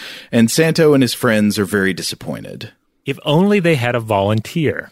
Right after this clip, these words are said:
Speaker 1: Right. So, uh, so they sit around talking about how they could fix this if they had a volunteer. Uh, everybody turns to look at, uh, Santo's friend Perico, who
Speaker 2: <laughs>
Speaker 1: we've discussed already, his cowardly buddy.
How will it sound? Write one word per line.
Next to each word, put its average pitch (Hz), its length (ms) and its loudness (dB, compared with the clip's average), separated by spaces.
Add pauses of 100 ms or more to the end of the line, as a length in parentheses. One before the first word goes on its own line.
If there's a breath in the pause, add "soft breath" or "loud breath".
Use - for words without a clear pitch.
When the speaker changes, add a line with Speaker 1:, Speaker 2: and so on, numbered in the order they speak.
(160)
Speaker 1:
Right. 127 560 2
So, 127 420 2
uh, 117 340 0
so 113 160 -2
they 113 160 4
sit 185 200 2
around 135 320 4
talking 123 400 0
about 110 280 2
how 117 200 0
they 113 140 2
could 110 160 -4
fix - 360 -4
this 92 280 0
if 104 100 -6
they 101 120 0
had 104 140 0
a 95 40 -4
volunteer. 92 640 2 (400 loud breath)
Uh, 98 300 2
everybody 127 460 2
turns 127 400 2
to 131 100 0
look 120 220 2
at, - 200 -2
uh, 98 360 0
Santo's 123 420 0
friend 120 240 0
Perico, 95 680 0
who 107 440 -4
Speaker 2:
<laughs> - 20 -4
Speaker 1:
we've 92 140 -6
discussed 107 440 -2
already, 90 360 2
his 107 180 -4
cowardly 113 480 2
buddy. 95 420 0